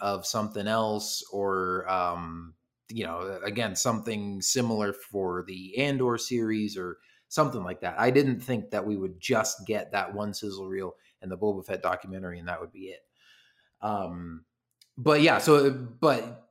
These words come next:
yeah, so that we knew was, was just on Disney Plus. But then, um,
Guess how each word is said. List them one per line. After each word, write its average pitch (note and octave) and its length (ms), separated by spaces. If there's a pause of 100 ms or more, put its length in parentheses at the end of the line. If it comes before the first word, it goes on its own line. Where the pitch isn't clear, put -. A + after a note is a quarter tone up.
yeah, B2+ 180
so C#3+ 180
that F3+ 320
we D#3+ 120
knew D3+ 180
was, B2 480
was A#2 220
just A#2+ 280
on A2 120
Disney A2 260
Plus. C#3+ 280
But B2 220
then, A2 340
um, F#2+ 540